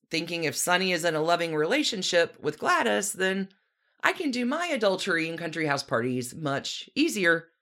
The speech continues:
with that. Okay, let's talk a little bit about Gladys. Gladys Deacon, born in Paris, February seventh, eighteen eighty-one. She has wealthy American parents. Oldest of five kids, she has three sisters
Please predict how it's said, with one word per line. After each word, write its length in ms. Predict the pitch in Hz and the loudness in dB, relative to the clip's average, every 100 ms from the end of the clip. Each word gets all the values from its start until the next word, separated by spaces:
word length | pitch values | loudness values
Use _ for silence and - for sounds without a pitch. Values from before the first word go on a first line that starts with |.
| _ _ _ | _ _ _
with 260 | 151 139 - | 2 2 2
that. 220 | 135 - - _ _ _ _ - | -4 -4 -10 _ _ _ _ -4
Okay, 100 | 127 | -2
let's 140 | 127 | -2
talk 240 | - 147 143 | -2 -2 -2
a 40 | |
little 160 | 127 120 | -4 -4
bit 120 | 107 | -6
about 240 | 85 - | -6 -10
Gladys. 560 | 80 50 50 - - - _ _ _ _ _ _ _ _ _ _ _ _ _ _ - | -8 -8 -8 -10 -12 -16 _ _ _ _ _ _ _ _ _ _ _ _ _ _ -6
Gladys 460 | 160 160 160 151 | 6 8 8 2
Deacon, 420 | - 127 120 62 - - - - _ - | -4 -4 -2 -4 -8 -20 -20 -20 _ 0
born 200 | 160 185 | 4 6
in 120 | 208 | 6
Paris, 440 | 190 143 135 131 - | 4 6 4 0 2
February 480 | 160 156 156 147 | 4 4 4 2
seventh, 440 | 143 - 139 143 - | 2 2 2 2 0
eighteen 360 | 139 - 151 135 | -2 0 0 0
eighty-one. 480 | 120 120 107 80 69 | 2 0 -2 -4 -4
She 160 | - | 0
has 160 | 123 123 | 0 0
wealthy 380 | 127 127 131 127 | 2 2 2 0
American 500 | 117 110 110 104 98 | 0 0 -2 -4 -4
parents. 460 | 90 - - - _ _ _ _ | -6 -6 -12 -16 _ _ _ _
Oldest 400 | 135 143 147 - | 0 2 2 0
of 100 | 127 | -2
five 260 | 117 104 101 | 2 2 2
kids, 480 | 226 190 170 151 - _ _ _ _ - | 2 2 0 -6 -8 _ _ _ _ 0
she 120 | 160 | 2
has 140 | 143 | 2
three 260 | - 160 180 | 0 -2 -2
sisters 720 | - 156 - 147 139 135 - | 2 0 2 0 0 0 -4